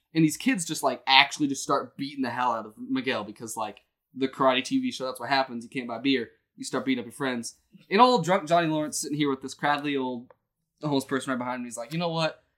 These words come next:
And he, like, Western Saloon, like, throws the pizza back, and she, like, grabs it, like, takes a swig of his, and, uh, his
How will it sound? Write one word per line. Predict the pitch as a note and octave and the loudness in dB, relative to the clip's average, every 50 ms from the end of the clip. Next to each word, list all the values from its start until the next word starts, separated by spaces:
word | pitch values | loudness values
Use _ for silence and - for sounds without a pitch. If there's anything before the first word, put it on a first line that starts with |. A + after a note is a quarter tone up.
| _ _ _ _ - | _ _ _ _ -2
And | C3+ C#3 | 0 2
he, | C#3+ C3+ | 2 2
like, | A#2+ A2+ G#2+ - - _ _ _ - - - - _ - | 2 0 -2 -6 -14 _ _ _ -18 -18 -18 -18 _ -4
Western | D3+ D#3 D#3+ D#3+ - - D#3 C#3+ | -2 0 0 0 2 2 0 0
Saloon, | C#3 - D3 C3 C3 C#3+ C#3+ C3+ | 0 0 -2 -2 0 -2 -2 -2
like, | A#2 A2+ - - | -4 -8 -12 -12
throws | - B2+ B2+ C#3 C3+ - | -8 -4 -4 -4 -4 -6
the | - | -8
pizza | - B2 B2+ B2+ - B2+ | -6 -6 -4 -2 -2 -2
back, | B2+ A#2+ B2 C3+ - - | -2 -2 -2 -4 -6 -8
and | A#2+ | -12
she, | - - - | -16 -14 -14
like, | - A2+ - _ _ _ _ _ - | -16 -18 -18 _ _ _ _ _ -12
grabs | A#2 A#2+ A#2 A#2 A#2+ B2 B2+ C#3+ | -6 -2 -2 -2 -2 -2 -2 -2
it, | D3 D3 D3 - _ _ _ _ _ _ _ _ | -2 -2 -4 -8 _ _ _ _ _ _ _ _
like, | D#3+ D#3+ - _ _ _ _ - | -20 -20 -20 _ _ _ _ -8
takes | E3+ D3 - - | -8 -6 -6 -6
a | |
swig | - D#3+ D3+ C3+ | -6 -4 -4 -4
of | C3+ C3 | -4 -6
his, | C3 C3 - - - - - - - - - - _ _ _ _ _ _ _ _ _ _ _ _ | -6 -8 -10 -12 -12 -10 -8 -6 -6 -4 -6 -8 _ _ _ _ _ _ _ _ _ _ _ _
and, | D3 C#3 C3+ C3+ B2+ B2+ B2 B2 - | 2 4 6 6 6 4 2 0 -2
uh, | B2 A#2+ A#2+ A#2 A2+ | 0 0 0 0 -2
his | A2+ B2+ A#2 G#2+ - - | -6 -8 -8 -8 -8 -8